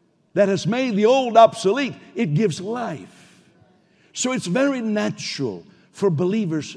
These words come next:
of Jesus Christ to be people of life. We don't want people to be experiencing deadness in any area of their life, spiritually, physically. We are the people of life. We represent him who said,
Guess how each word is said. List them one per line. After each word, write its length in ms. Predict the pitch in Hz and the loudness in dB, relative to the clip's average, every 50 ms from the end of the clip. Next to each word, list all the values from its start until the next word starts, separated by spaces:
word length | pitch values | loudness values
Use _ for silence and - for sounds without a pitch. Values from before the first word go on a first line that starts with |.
| - - | -14 -10
of 200 | 170 156 143 131 | -8 -8 -8 -8
Jesus 440 | 110 131 160 147 123 - 131 120 - | -6 -6 -6 -6 -6 -10 -14 -16 -16
Christ 420 | - - 151 139 143 151 143 - - _ _ _ _ _ _ _ | -14 -10 -8 -8 -6 -8 -10 -14 -18 _ _ _ _ _ _ _
to 100 | - 190 | -6 -4
be 120 | 170 202 196 | -4 -4 -4
people 340 | - 185 208 151 196 202 208 | -4 -6 -6 -6 -4 -4 -4
of 100 | 196 180 | -4 -4
life. 260 | 208 214 220 214 190 - - - - _ _ _ _ _ _ - _ _ _ _ _ _ | -6 -6 -6 -8 -10 -16 -20 -20 -20 _ _ _ _ _ _ -20 _ _ _ _ _ _
We 120 | - 254 254 | -6 -4 -2
don't 200 | 233 226 208 190 | -2 -2 -2 -2
want 200 | 185 185 151 - | -2 -4 -4 -2
people 320 | 165 175 165 - 151 147 | -4 -4 -4 -4 -8 -8
to 140 | - - 156 | -6 -8 -8
be 260 | 139 139 135 123 - - _ _ _ _ _ _ - | -6 -4 -6 -6 -6 -10 _ _ _ _ _ _ -20
experiencing 840 | - - - - - 160 175 175 175 170 151 - 156 156 139 117 110 | -16 -14 -14 -8 -4 -2 0 0 0 -2 -2 -4 -6 -8 -6 -4 -4
deadness 500 | 160 175 175 156 151 170 170 151 - 185 | -2 -2 -2 -4 -6 -6 -8 -8 -8 -8
in 120 | 170 170 | -8 -8
any 260 | 175 175 170 170 165 | -6 -6 -4 -4 -4
area 320 | 143 170 175 175 175 175 170 | -4 -6 -6 -4 -6 -6 -6
of 100 | 160 147 | -6 -8
their 120 | 175 165 | -8 -6
life, 360 | 170 170 175 175 180 302 311 - _ | -6 -6 -8 -8 -10 -12 -16 -20 _
spiritually, 880 | - - - - - 156 180 185 185 180 185 - 180 185 190 202 202 - - | -20 -20 -20 -10 -4 0 2 2 2 0 -2 -6 -10 -10 -10 -10 -12 -14 -18
physically. 600 | - - 165 180 175 135 180 185 - 196 202 175 - - - - - - | -14 -4 -2 -2 -2 -2 -4 -10 -10 -10 -12 -12 -14 -18 -20 -16 -6 -4
We 240 | 151 226 247 226 | -2 -2 0 0
are 120 | 196 165 147 | -2 -2 -2
the 120 | 131 151 | -4 -4
people 400 | - - 147 156 135 - 175 180 | -6 -6 -8 -8 -6 -4 -4 -4
of 100 | 180 165 | -4 -4
life. 480 | 180 185 185 185 180 156 120 - - - _ _ _ _ _ _ _ - - - - | -4 -4 -4 -6 -6 -8 -10 -12 -20 -20 _ _ _ _ _ _ _ -20 -18 -8 -4
We 140 | 147 220 214 | -2 -2 0
represent 680 | 196 202 196 208 214 180 143 - - 208 208 202 143 | 2 2 2 2 0 -6 -6 -4 -4 -6 -6 -6 -8
him 280 | 151 135 196 208 202 185 | -8 -6 -6 -4 -4 -4
who 140 | 185 190 | -6 -6
said, 260 | - - 202 196 185 | -6 -6 -6 -6 -6